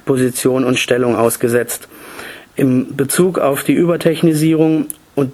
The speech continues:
damit verbundene Dega-, Degenerationsängste war auch der Verfall männlicher Körper Gegenstand des Szenarios. Von einem polluted man,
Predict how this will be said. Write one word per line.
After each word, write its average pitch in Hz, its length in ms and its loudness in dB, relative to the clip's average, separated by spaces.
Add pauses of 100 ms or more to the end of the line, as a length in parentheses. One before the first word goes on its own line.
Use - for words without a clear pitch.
damit 139 300 0
verbundene 139 560 0
Dega-, 127 440 2
Degenerationsängste 143 1600 -2 (680)
war 127 180 0
auch 143 140 -2
der 147 120 0
Verfall 131 440 0
männlicher 127 460 0
Körper 123 380 0
Gegenstand 120 600 0
des - 100 -6
Szenarios. 113 800 0 (880)
Von 127 140 0
einem 127 260 2
polluted 143 640 0
man, 139 480 0